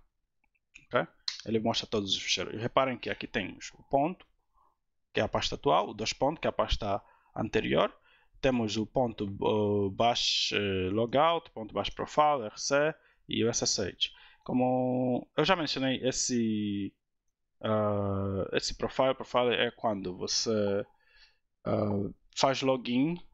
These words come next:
né? Esse ficheiro é executado uma vez. Quando você faz logout, esse ficheiro é executado uma vez. O R C é para todos os terminais, ok? Então, se você quiser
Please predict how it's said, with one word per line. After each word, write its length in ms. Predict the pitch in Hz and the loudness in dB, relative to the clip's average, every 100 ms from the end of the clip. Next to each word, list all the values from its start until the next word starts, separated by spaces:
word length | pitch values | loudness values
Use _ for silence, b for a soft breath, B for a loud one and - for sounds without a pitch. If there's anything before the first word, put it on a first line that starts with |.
| - - | -10 -2
né? 200 | 117 - | 0 2
Esse 220 | 120 127 | 0 -2
ficheiro 400 | 113 - - 120 | -4 -2 0 2
é 160 | 117 110 | 2 0
executado 420 | 101 98 117 110 | -4 -4 -2 0
uma 180 | 104 95 | -2 -2
vez. 260 | 101 139 | 0 0
Quando 160 | - 107 | 0 0
você 100 | - | 0
faz 220 | 139 123 | 2 0
logout, 480 | 123 113 110 101 - | -2 0 0 0 -2
esse 140 | - | -2
ficheiro 460 | - - 101 95 92 - 101 | -2 0 0 0 -4 -6 -8
é 40 | - | -6
executado 400 | 104 98 95 95 | -8 -8 -6 -6
uma 140 | 110 | -6
vez. 260 | 110 113 - | -2 -2 2
O 60 | |
R 140 | 113 127 | 0 2
C 340 | - 123 120 | 0 2 0
é 100 | - | -2
para 200 | 120 107 | -2 -2
todos 320 | 104 117 110 104 | 0 -2 -2 -4
os 200 | 101 - | -4 -2
terminais, 680 | 104 101 95 87 - - - | -2 -2 -4 -4 -2 -4 -4
ok? 320 | - 127 156 - B B B B | -2 0 0 -4 B B B B
Então, 220 | 127 147 | 0 2
se 80 | 139 | 2
você 180 | 135 131 | 0 0
quiser 240 | 151 151 | 2 2